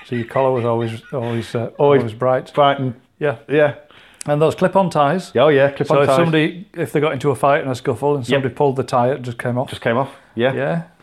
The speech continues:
Speaker 1: clip-on ties.
Speaker 2: Clip-on tie. I always remember, what, what, why do I have a clip-on tie? Because if we're having a fight,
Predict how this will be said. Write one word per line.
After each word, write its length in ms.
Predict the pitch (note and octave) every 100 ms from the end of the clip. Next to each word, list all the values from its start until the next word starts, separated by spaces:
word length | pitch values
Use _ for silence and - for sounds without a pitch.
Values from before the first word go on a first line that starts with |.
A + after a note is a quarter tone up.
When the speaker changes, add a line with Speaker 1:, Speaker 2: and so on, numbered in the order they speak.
| _ -
Speaker 1:
clip-on 420 | - A2+ B2+ D#3+
ties. 340 | - G#2 G#2
Speaker 2:
Clip-on 460 | A2 C3 D3 C#3+ C#3
tie. 320 | - A2+ G#2 G#2
I 60 |
always 120 | C#3+ D3+
remember, 200 | D#3+ E3
what, 220 | G3+ G#3+
what, 360 | G3+ - F#3 F#3+
why 120 | G#3+
do 40 |
I 40 | G3+
have 20 |
a 40 | G3
clip-on 240 | F3 D3+
tie? 160 | A#2 G#2
Because 400 | - A#2+ A2+ G2
if 80 |
we're 80 | A2
having 160 | F#3 C3
a 40 |
fight, 460 | G2 D3+ F#2+ B2+